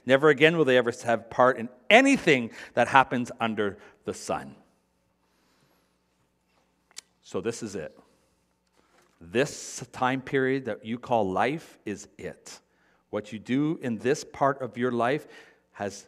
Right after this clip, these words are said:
consequences for all eternity. So are you prepared to deal with that? Are you prepared to deal with your death? That's the first question. Here's the second question this morning.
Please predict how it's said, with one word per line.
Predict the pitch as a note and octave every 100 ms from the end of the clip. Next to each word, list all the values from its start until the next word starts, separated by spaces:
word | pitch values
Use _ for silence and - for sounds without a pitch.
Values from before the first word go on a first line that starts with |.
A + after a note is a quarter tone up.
| _
consequences | - D3 C3 A#2+ - F2 D#2 - - - - _
for | _ G#2 - _
all | C3 D3 E3 F#3+ G#3+ -
eternity. | E3 - D3+ C3 A2+ F2 D2+ _ _ _ _ _ _ _ _ _
So | A2 -
are | A2 C3
you | C3+
prepared | C3 B2+ - D3+ A#2 D#2 A2 D3 _ _ _ _ _
to | A#2+
deal | G#2+ D3
with | A#2+ -
that? | B1 - - _ _
Are | G2
you | G2
prepared | G2 - - G#3 F#2+ -
to |
deal | F2+ G2 F2+
with | G#2 A#2
your | A2
death? | A2+ D#3 D#3+ - - _ _ _ _ _ _ _ _ _ _ _ _
That's | - A#2+
the | -
first | - C#3 -
question. | G2+ E2+ G2+
Here's | A#2+ C3+
the | -
second | - C3+ F#2
question | - G2+ - G2
this | F2
morning. | G#2+ F#2 G2+ C3+